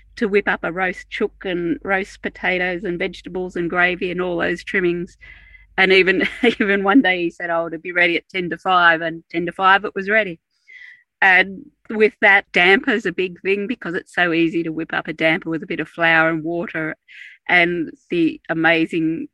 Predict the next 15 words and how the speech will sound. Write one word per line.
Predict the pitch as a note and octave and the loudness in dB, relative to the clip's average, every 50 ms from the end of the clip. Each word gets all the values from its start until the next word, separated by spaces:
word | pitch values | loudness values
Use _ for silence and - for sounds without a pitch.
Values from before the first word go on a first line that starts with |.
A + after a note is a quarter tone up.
| _ _ _ F3 | _ _ _ -12
varieties | G3 F3 E3 E3 E3+ F3 F3+ F#3 - F#3 F3+ D#3+ F3 | -6 -2 0 2 4 4 2 2 -2 -6 -10 -8 -10
of | D#3 D3+ | -12 -6
damper | - E3 E3+ F3+ F3+ - - F3+ | -2 2 2 2 2 0 -2 -4
you | F3 F3 F3 - | -4 -6 -6 -8
can | - G3 E3+ F3 | -8 -8 -6 -4
make. | F3+ F#3 A3 B3 - _ _ _ | -4 -4 -4 -4 -8 _ _ _
I | - E3+ | -4 -4
think | - G#3 F#3 E3+ | -4 -4 0 2
over | F3 F3+ F3 F3+ | 2 2 4 2
the | F3 E3+ | 0 0
last | F3+ F3 F3 - - _ | 0 -2 -2 -4 -6 _
four | - F#3 F3+ F3 | -8 -6 -4 -2
months, | F3 F#3 G3+ G3 - - - | -2 -2 -2 -4 -8 -10 -10
we've | E3 E3 E3 - | -8 -8 -6 -6
had | E3+ E3 D#3+ D#3+ - | -6 -6 -6 -6 -10